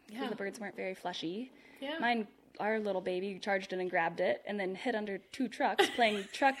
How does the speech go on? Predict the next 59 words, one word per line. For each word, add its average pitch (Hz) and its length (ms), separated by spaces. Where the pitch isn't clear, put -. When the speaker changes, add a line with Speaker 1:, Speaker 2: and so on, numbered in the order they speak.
Speaker 1:
keep 254 180
away 208 260
for 196 240
Speaker 2:
Keep - 120
Speaker 1:
about, 208 200
Speaker 2:
away 262 160
with 247 180
the 254 100
Speaker 1:
what, - 60
Speaker 2:
bird. 208 280
Speaker 1:
twenty 240 260
minutes? 220 380
It 285 160
felt 247 180
like 208 180
twenty 220 240
Speaker 2:
<laughs> 190 100
Speaker 1:
minutes 330 220
of 208 140
crawling 226 400
on 208 80
my 196 140
tummy 220 320
trying 262 260
to 247 80
get 214 140
the 208 80
dog 220 320
out 208 280
who's 214 300
mauling 208 540
this 196 160
Speaker 2:
Two? 320 60
Speaker 1:
bird. 403 380
Speaker 2:
Another 262 380
one 214 180
did 196 180
that 185 220
too. 214 280
One 196 160
of 190 80
my 196 160
puppies 180 400
did 175 220
that 160 100
Speaker 1:
Yeah, 202 80
I 214 40
Speaker 2:
too. 180 180
Speaker 1:
think 165 200
Effie 208 260
maybe 185 360
was - 160
Speaker 2:
Effie, 180 340
yeah. 170 300
Speaker 1:
playing 190 240
keep - 200
away. 185 320
Speaker 2:
Stinkers. 175 560
Speaker 1:
Stinkers. 330 560